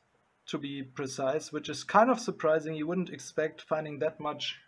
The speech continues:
older American currency here, but it is definitely the case. I've been finding them in almost every hunt. Uh, forty-one is the oldest. We found three nineteen fifties in total, and they're all in not really nice shape.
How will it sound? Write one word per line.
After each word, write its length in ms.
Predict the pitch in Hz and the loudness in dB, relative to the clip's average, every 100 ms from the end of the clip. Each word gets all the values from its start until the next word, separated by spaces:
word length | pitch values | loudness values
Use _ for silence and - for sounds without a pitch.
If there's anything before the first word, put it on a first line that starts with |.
| _ | _
older 300 | 156 156 160 | -6 -2 -2
American 520 | 147 143 147 160 175 | -2 -4 -6 -4 -6
currency 460 | 170 202 196 196 214 | -4 -2 -2 -2 -2
here, 260 | 214 247 262 | 4 4 4
but 300 | 151 160 165 - _ - | 4 4 4 -4 _ -6
it 100 | 156 | -4
is 160 | 165 | -4
definitely 480 | - 165 160 156 147 | 2 2 2 -2 -2
the 140 | 139 139 | -4 -4
case. 360 | 139 - - | -4 -6 -6
I've 380 | - 151 135 _ | -4 -4 -6 _
been 140 | 147 | -10
finding 340 | 127 151 147 143 | -2 -2 -2 -6
them 380 | 139 139 139 131 | -8 -10 -12 -12
in 80 | 143 | -4
almost 360 | 147 151 135 - | -2 -2 -4 -2
every 200 | 160 175 | 0 2
hunt. 340 | 151 160 180 - - - - - - - - - - | 2 0 -4 -10 -18 -16 -14 -14 -16 -18 -20 -20 -2
Uh, 420 | 165 156 156 151 | 4 6 6 4
forty-one 480 | 131 233 247 247 233 | 4 8 10 12 10
is 120 | 220 | 8
the 120 | 190 | 4
oldest. 500 | 175 185 185 190 185 | 4 6 8 8 4
We 60 | 175 | -4
found 360 | - 190 190 190 - | 0 2 2 -2 -10
three 580 | - 170 185 240 240 - | -6 2 4 4 2 0
nineteen 400 | 196 185 185 185 | 0 2 2 0
fifties 500 | 165 - 185 - 175 | -2 0 -2 -2 -6
in 140 | 156 147 | -4 -4
total, 380 | 156 147 147 147 | -2 0 2 0
and 220 | 151 160 | -2 2
they're 140 | 175 | 4
all 360 | 165 185 190 190 | 4 4 6 6
in 200 | 160 156 | 4 4
not 240 | 151 156 | 4 4
really 300 | 139 151 156 | -2 -4 -2
nice 300 | 147 135 131 | 0 -2 -2
shape. 360 | - 135 147 | -2 -2 -2